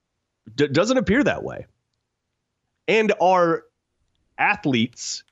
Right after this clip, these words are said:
and those affiliated with the athletes, those in and around programs, because of the, even if it's not an official bubble, because of the basic bubble that they operate in, could you make an actual argument they might even be safer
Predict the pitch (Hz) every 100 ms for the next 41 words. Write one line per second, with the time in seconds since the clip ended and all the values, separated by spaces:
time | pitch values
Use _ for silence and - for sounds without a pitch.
0 | - 123 123 117 110 104 104 139 139 110
1 | 104 - 247 139 113 104 98 165 220 131
2 | 98 85 - 87 87 - 113 139 123 127
3 | 143 127 131 185 180 127 101 90 87 82
4 | 87 - - - _ _ _ _ _ _
5 | - 160 120 - - 226 170 123 139 135
6 | 117 123 113 92 _ _ 101 _ _ _
7 | _ - _ 180 180 175 139 123 147 131
8 | 110 98 151 - 110 87 73 76 - _
9 | _ _ _ _ 135 151 160 135 117 143
10 | 147 - 165 117 131 127 117 110 107 101
11 | 127 127 104 87 78 71 80 _ _ _
12 | _ _ _ _ _ _ _ _ _ _
13 | _ _ - 156 147 185 156 233 202 143
14 | 143 - 190 123 147 156 175 156 147 151
15 | 226 226 208 226 - 190 220 -